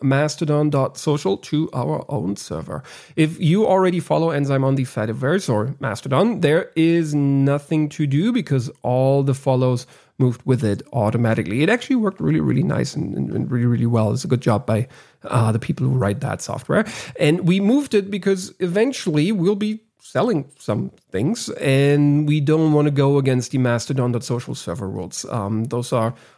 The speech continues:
volunteer run. Uh, we have been donating to it, but it feels like this is the right thing to do. And on top of that, this gives us some more freedom, and I think we can do more things. So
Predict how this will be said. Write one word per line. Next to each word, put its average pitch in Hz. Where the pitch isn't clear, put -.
volunteer 135
run. 202
Uh, 123
we 170
have 196
been 208
donating 202
to 220
it, 220
but 147
it 143
feels 139
like 127
this 123
is 117
the 127
right 107
thing -
to -
do. -
And 143
on 135
top -
of 131
that, 202
this 156
gives -
us 139
some 131
more 120
freedom, 170
and 123
I 117
think 135
we 127
can 131
do 127
more 127
things. 196
So 151